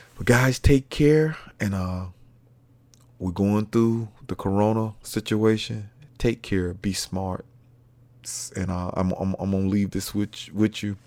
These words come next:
Uh, I've had several friends, uh, that have lost their life, uh, to this virus. So I don't know what the media is saying, but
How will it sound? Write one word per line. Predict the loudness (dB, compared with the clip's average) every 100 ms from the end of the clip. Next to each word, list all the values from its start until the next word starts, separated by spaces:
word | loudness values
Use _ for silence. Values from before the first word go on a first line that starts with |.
| -20 -18 -20 -20 -20 _ -10
Uh, | -6 -4 -6 -8 -14 -20 _ _ _ _ _ _ _ _ _ _ _ 2
I've | 4 6
had | 4 4 2 0
several | 2 2 2
friends, | -6 0 2 2 0 -4 -2
uh, | -2 -2 -6 -8 -12 -16 _ _
that | -8 -6
have | -8 -4
lost | -2 -2 -2
their | -4
life, | -2 -2 -2 -4 -8 -14 -8
uh, | -6 -4 -8 -14 _ _ _ _ -4
to | -2
this | -2 -2
virus. | -2 -2 -4 -10 -10
So | -8 -8 -10 -14 _ _ _ _ _ _ _ _ -20 -20 -20 -6
I | 0
don't | 2 4
know | 4
what | 2
the | 0
media | 0 0 0 0
is | -2
saying, | -2 0 0 -4 -8 -14 _ _ _ _ _ _ _ -18 _ _ _ _ _ -6
but | -4 -4